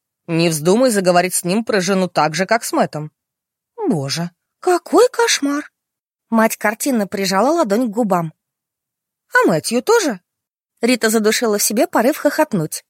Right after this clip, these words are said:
Кабины лифтов слишком тесные для таких разговоров. Некуда деться, некуда спрятаться. Нет, С максимальным безразличием выронила она: «Он натурал».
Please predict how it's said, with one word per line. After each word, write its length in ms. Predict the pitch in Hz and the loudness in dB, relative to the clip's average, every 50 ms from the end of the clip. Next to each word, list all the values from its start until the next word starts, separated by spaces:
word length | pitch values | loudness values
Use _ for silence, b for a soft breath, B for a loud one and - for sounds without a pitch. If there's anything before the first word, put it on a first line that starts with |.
| _ _ _ _ _ _ _ - | _ _ _ _ _ _ _ -4
Кабины 360 | 196 202 202 233 240 226 208 | -2 0 0 2 2 2 2
лифтов 360 | 220 277 339 - - 220 - | 2 0 -2 -2 -4 -6 -4
слишком 440 | - 220 233 254 - - 277 285 294 | -2 -2 -2 -2 -2 -2 -2 -4 -2
тесные 580 | - - 403 330 - - 208 180 165 170 175 _ - | 0 0 2 2 2 0 -2 -2 -4 -4 -6 _ -2
для 200 | 240 233 233 247 | 2 2 2 4
таких 360 | - 330 359 - 269 - - | 2 -2 -2 -2 -4 -4 -4
разговоров. 640 | 180 190 208 233 302 269 247 180 151 139 - - _ _ - | -4 -4 0 0 0 0 0 -2 -4 -4 -10 -16 _ _ -4
Некуда 420 | 160 170 285 381 - 359 254 202 | -2 0 0 0 0 0 0 0
деться, 480 | 170 139 160 160 - - - 196 190 185 _ _ - | -2 -2 -6 -6 -4 -4 -6 -6 -6 -12 _ _ -2
некуда 420 | 220 185 170 156 - 180 175 214 | 0 0 0 0 0 -2 -2 -2
спрятаться. 680 | - - - 359 302 - - 208 - - - 226 220 _ _ _ _ _ _ _ _ _ _ _ _ _ _ _ - | -2 -2 0 -2 -2 -2 -2 -6 -6 -6 -6 -6 -10 _ _ _ _ _ _ _ _ _ _ _ _ _ _ _ -6
Нет, 400 | - 240 208 175 156 170 _ _ _ _ _ _ _ _ _ - | -2 0 0 0 0 -2 _ _ _ _ _ _ _ _ _ -12
С 100 | - - | -4 0
максимальным 760 | 226 247 - - - - 311 320 339 320 277 240 226 220 220 | 0 0 0 0 -2 -2 0 2 2 2 2 2 0 0 0
безразличием 840 | 196 240 226 226 220 226 226 202 180 190 208 - - 370 392 415 339 | -2 -2 -2 0 0 0 0 0 -2 -2 -2 -2 -2 -2 0 0 2
выронила 460 | 240 220 233 247 262 277 277 285 269 - | 2 2 2 2 2 2 2 0 0 0
она: 360 | 233 233 202 175 170 180 _ _ _ - | 0 0 0 0 -2 -6 _ _ _ -2
«Он 240 | 185 175 170 185 | 2 2 4 4
натурал». 520 | 202 240 - - 339 302 175 151 170 175 | 4 2 2 2 2 2 2 0 -2 -6